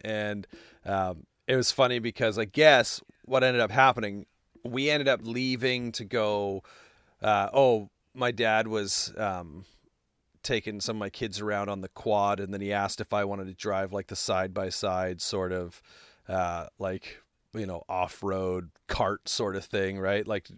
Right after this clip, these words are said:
go up behind him, like, in the woods or whatever. And so we, we took off, and we were, we went for a drive,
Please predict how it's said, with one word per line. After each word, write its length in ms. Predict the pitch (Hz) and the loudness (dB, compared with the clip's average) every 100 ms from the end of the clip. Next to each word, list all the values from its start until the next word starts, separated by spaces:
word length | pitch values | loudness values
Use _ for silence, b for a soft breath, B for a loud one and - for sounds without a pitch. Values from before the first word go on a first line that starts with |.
| - 110 | -18 -2
go 160 | 117 | 2
up 120 | 104 | 2
behind 320 | - 101 101 104 | 0 0 0 -2
him, 240 | 101 95 | -6 -8
like, 180 | - 104 | -6 -6
in 100 | 107 | -4
the 60 | 101 | -4
woods 300 | 98 107 107 | -2 -2 -2
or 40 | 117 | 0
whatever. 280 | 117 123 | 2 2
And 100 | 127 | 2
so 160 | - 120 | 2 0
we, 140 | 110 104 B B B B | 0 -4 B B B B
we 140 | 135 | 0
took 240 | - 143 | 2 4
off, 340 | 127 123 123 - | 8 8 8 4
and 100 | 113 | 0
we 100 | 113 | 2
were, 180 | 113 110 | 2 0
we 140 | 110 | -2
went 220 | 117 120 - | -2 -2 -2
for 140 | 110 | -2
a 60 | 104 | 0
drive, 600 | 120 127 120 110 107 | 4 6 8 6 2